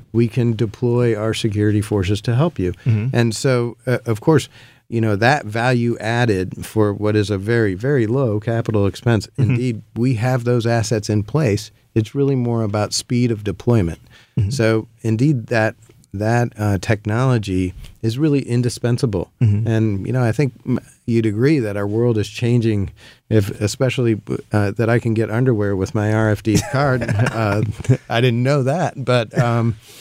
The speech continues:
Speaker 1: I mean, uh, I think that just speaks to,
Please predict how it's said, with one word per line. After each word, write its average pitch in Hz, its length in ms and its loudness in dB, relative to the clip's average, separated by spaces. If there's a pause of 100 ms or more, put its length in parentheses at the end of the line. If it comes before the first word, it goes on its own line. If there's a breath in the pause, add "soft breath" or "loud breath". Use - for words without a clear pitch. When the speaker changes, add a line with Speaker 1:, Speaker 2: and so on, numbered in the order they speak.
(500 loud breath)
Speaker 1:
I 127 100 -6
mean, 135 320 0 (480 soft breath)
uh, 127 180 2
I 131 80 -2
think 131 220 0
that 123 140 2
just 117 160 -2
speaks 131 400 2
to, 110 440 0